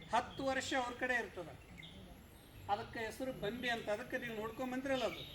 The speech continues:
ಸ್ಟ್ಯಾಚ್ಯು, ಅದ್ರ ಹೆಸರು ಬಂಬಿ ಅಂತ. ಯಾವಾಗ ಫಾರೆಸ್ಟ್ದವ್ರು ಒಂದು ನಿಯಮ ಮಾಡ್ತಾರೆ ಯಾವ ಪ್ರಾಣಿಗಳು ಸಾಕಬಾರ್ದಂತ,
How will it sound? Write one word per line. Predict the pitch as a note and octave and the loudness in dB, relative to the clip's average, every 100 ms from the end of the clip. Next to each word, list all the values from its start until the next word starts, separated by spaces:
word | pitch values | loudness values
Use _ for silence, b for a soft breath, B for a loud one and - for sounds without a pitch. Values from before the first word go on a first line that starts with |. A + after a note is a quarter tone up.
| - - | -8 -6
ಸ್ಟ್ಯಾಚ್ಯು, | - G#3 - G#4 - - - - - - - F#3+ | 0 0 0 -2 -2 -6 -12 -14 -16 -16 -4 -2
ಅದ್ರ | G3 | -2
ಹೆಸರು | G#3+ - B3+ | -4 -2 -4
ಬಂಬಿ | F#3 G3 G#3+ | 0 0 2
ಅಂತ. | G#3+ F#3+ - - - - - - - - | 2 0 -4 -8 -8 -8 -8 -8 -10 0
ಯಾವಾಗ | G3+ B3+ C4 B3+ | 4 6 6 4
ಫಾರೆಸ್ಟ್ದವ್ರು | A#3+ G3+ A#3+ C4 C#4 C4 B3+ | 8 8 8 2 0 4 4
ಒಂದು | B3 A#3 | 2 -2
ನಿಯಮ | G#3+ A3+ A#3+ | -2 0 0
ಮಾಡ್ತಾರೆ | A#3 A#3 A#3+ A#3+ B3 | 0 0 0 2 6
ಯಾವ | G3 A3+ A#3 | 6 6 2
ಪ್ರಾಣಿಗಳು | G#3+ G3+ A3 A3 G3+ | 2 2 2 -2 0
ಸಾಕಬಾರ್ದಂತ, | F#3+ F#3+ - G#3+ A3 G3+ G3 | 2 2 4 4 4 4 0